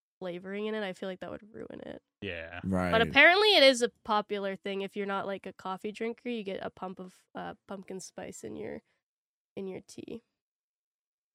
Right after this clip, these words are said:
Speaker 2: I don't know. I'm not a big fan of pumpkin spice in general. It just, it
Speaker 1: I
Speaker 2: tastes
Speaker 1: just like
Speaker 2: like
Speaker 1: pumpkin flavored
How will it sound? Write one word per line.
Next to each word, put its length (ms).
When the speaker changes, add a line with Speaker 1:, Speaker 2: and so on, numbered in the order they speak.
Speaker 2:
I 40
don't 200
know. 60
I'm 100
not 140
a 40
big 200
fan 280
of 80
pumpkin 360
spice 400
in 100
general. 420
It 40
just, 340
it 200
Speaker 1:
I 40
Speaker 2:
tastes 300
Speaker 1:
just 140
like 180
Speaker 2:
like 140
Speaker 1:
pumpkin 420
flavored 480